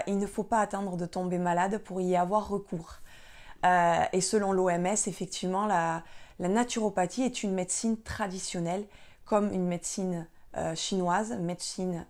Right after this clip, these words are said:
ayurvédique, avec des méthodes douces et naturelles qui est en <laughs> alignement avec, euh, ce que je vis, ce que je suis et ce par quoi je suis passionnée.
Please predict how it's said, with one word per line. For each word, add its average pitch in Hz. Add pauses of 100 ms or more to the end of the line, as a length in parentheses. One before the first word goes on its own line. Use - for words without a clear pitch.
ayurvédique, 180 (640)
avec 233
des 208
méthodes 180
douces 202
et 180
naturelles 196
qui 208
est 185
en 180
<laughs> -
alignement 208
avec, 175
euh, 170
ce 180
que 180
je 165
vis, 175
ce -
que 175
je 165
suis 208
et 233
ce 190
par 175
quoi 202
je 190
suis -
passionnée. 180